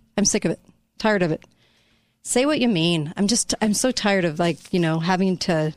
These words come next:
oh gosh, you know, walk on eggshells with people. Jeez Louise, it's dumb, isn't it? Um,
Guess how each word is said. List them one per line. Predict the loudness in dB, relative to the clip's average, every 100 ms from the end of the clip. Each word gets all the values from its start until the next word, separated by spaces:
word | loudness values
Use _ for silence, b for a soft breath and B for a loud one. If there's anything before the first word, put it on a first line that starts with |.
| 0
oh | 2 2
gosh, | 0 0 0 0 -2
you | -2
know, | -2 -2
walk | -2 -2
on | 0
eggshells | 0 -2 -2 -2
with | -4 -4
people. | -6 -4 -8 -10 _ _ _
Jeez | -6 -2 -2 -2
Louise, | -8 -16 -14 -10
it's | -4 -2
dumb, | 0 0
isn't | -4 -6
it? | -10 B B B -2
Um, | 2 2 2 0